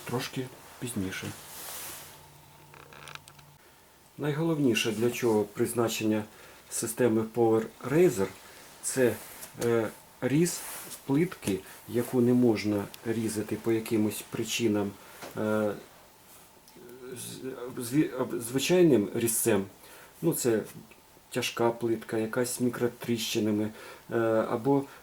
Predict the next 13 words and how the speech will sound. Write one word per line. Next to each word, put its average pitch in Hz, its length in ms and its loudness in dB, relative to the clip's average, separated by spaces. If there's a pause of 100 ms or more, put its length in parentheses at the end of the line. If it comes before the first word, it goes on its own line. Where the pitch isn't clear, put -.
(160)
товста 117 420 2
плитка, 110 440 -2
яка 107 280 2
більше 107 380 0
дванадцяти 107 580 0
міліметрів 110 720 2 (320)
і 117 100 -2
не 113 360 6
допомагає 113 720 2 (160)
лом, 120 420 6 (440)
е, - 20 -4
ніякими 113 720 2
розламувачами. 110 920 2